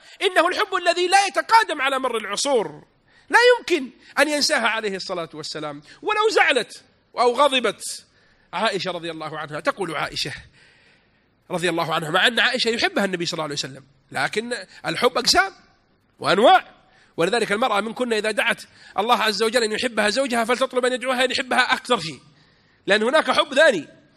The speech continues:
وثالث ورابع وخامس. في الشرع أربع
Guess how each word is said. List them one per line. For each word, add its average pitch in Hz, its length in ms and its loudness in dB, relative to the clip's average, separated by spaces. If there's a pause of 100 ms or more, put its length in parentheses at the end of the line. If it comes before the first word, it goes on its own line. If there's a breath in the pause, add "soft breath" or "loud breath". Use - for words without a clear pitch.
(300 soft breath)
وثالث 233 480 4
ورابع 240 400 0
وخامس. 196 600 -2 (760 soft breath)
في 196 80 -4
الشرع 240 400 2
أربع 196 300 0